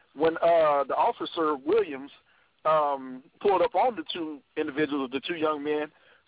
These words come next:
some words were said, some racial epithets were thrown around, and he pulled up on him. But like you said, Tony, and, you know, you know, with both of our backgrounds in law enforcement, there's no way in the world we're gonna approach anyone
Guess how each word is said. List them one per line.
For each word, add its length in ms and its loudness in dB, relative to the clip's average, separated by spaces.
some 140 -2
words 360 4
were 160 -2
said, 380 0
some 140 -4
racial 400 0
epithets 500 0
were 140 -6
thrown 220 0
around, 440 0
and 220 0
he 120 -8
pulled 360 2
up 160 0
on 160 2
him. 80 -6
But 100 -2
like 180 0
you 160 -14
said, 300 0
Tony, 320 -2
and, 260 -6
you 140 -8
know, 220 2
you 100 -8
know, 80 2
with 200 0
both 200 0
of 100 -4
our 160 0
backgrounds 440 -2
in 60 -8
law 140 4
enforcement, 460 -2
there's 180 0
no 120 0
way 160 2
in 40 -4
the 80 2
world 460 2
we're 160 2
gonna 400 0
approach 300 -2
anyone 580 0